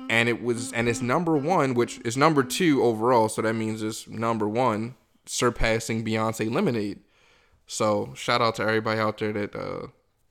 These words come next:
listens to Summer Walker. Shout out to Summer Walker. I'm gonna check it out 'cause I'm in the, I'm in the, uh,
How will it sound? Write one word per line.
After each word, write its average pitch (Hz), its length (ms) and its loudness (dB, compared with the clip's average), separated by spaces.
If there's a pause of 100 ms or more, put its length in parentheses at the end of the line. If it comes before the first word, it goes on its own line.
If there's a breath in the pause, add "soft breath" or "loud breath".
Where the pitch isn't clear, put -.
(1200)
listens 110 480 -8
to - 140 -10
Summer 127 240 -6
Walker. 180 220 -2
Shout 208 160 -4
out 285 100 -6
to 202 60 -10
Summer 202 200 -4
Walker. 170 260 0
I'm 147 60 -2
gonna 214 80 -2
check 208 160 -2
it 190 80 -2
out 143 100 0
'cause 139 100 0
I'm 175 140 0
in 185 80 0
the, 170 180 -4
I'm 175 120 -4
in 185 140 -2
the, 165 200 -4
uh, 147 360 -6